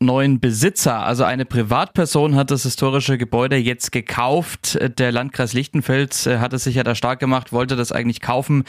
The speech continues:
gab unter anderem zum Beispiel auch eine Petition. Wer jetzt ganz genau der neue Eigentümer ist, das ist nicht bekannt. Auch was jetzt mit dem Gebäude passiert, das weiß man aktuell noch nicht.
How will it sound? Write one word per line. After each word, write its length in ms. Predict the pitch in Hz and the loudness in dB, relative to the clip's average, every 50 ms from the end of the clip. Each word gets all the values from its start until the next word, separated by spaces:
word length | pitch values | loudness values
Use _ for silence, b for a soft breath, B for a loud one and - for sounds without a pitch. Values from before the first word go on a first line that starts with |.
| B B B B B B - | B B B B B B -6
gab 200 | - 123 127 123 | -4 -4 -2 -2
unter 280 | - 120 131 123 123 117 | 0 0 0 0 0 0
anderem 420 | 123 131 131 123 117 123 120 120 | 0 0 0 0 2 0 0 0
zum 160 | - 131 120 | 0 0 2
Beispiel 360 | 117 117 120 - - - 120 | 2 0 0 -2 -4 -4 -2
auch 220 | 87 113 123 110 - | 0 -2 -2 -2 -2
eine 120 | 123 120 | -2 -2
Petition. 920 | 110 - 135 123 - 123 117 - - - - 131 127 147 165 185 185 170 B B B B B B B _ | -2 0 -2 -2 0 -2 -2 -2 -2 -2 0 0 2 2 2 2 2 2 B B B B B B B _
Wer 240 | - 117 127 170 196 | -4 -2 -2 0 0
jetzt 220 | 190 185 180 - | -2 -2 -2 -2
ganz 240 | - 165 156 151 - | -2 -2 -2 -2 -2
genau 240 | - 156 139 139 147 | 0 0 2 2 2
der 100 | 147 143 | 2 2
neue 260 | 139 135 135 127 - | 2 2 2 2 0
Eigentümer 540 | - 113 135 160 175 - - 151 143 147 123 | -2 -4 -4 -4 -4 -2 0 0 2 2 2
ist, 220 | 113 135 - - | 2 0 0 0
das 160 | 139 127 - - | -2 -2 -2 -2
ist 180 | 113 - - | -2 0 2
nicht 300 | 123 120 135 175 - - | 2 2 2 2 0 -2
bekannt. 520 | - 156 - - 131 131 135 135 - - - | -2 -2 0 0 0 0 0 -2 -2 -2 -4
Auch 200 | - 127 123 127 | -4 -4 -2 -2
was 180 | 127 120 - | -2 -2 -2
jetzt 240 | - 127 117 - - | -2 -4 -4 -2 -2
mit 100 | 127 117 | -2 0
dem 140 | 135 120 120 | 0 0 0
Gebäude 340 | 117 117 110 117 120 117 117 | 0 0 0 0 0 0 -2
passiert, 680 | - - 120 110 - - 180 208 196 - - - - | -2 -2 -4 -2 0 2 2 2 2 0 -2 -2 0
das 200 | 143 143 - - | -2 -2 -2 -2
weiß 260 | - 127 123 120 - | -2 -2 -2 -2 -2
man 120 | 123 120 113 | -2 -2 -2
aktuell 460 | - 95 110 - - 113 117 107 - | -2 -4 -6 -4 -4 -4 -4 -4 -4
noch 180 | - - 107 107 | -2 -4 -4 -6
nicht. 240 | 107 - - - | -8 -16 -18 -20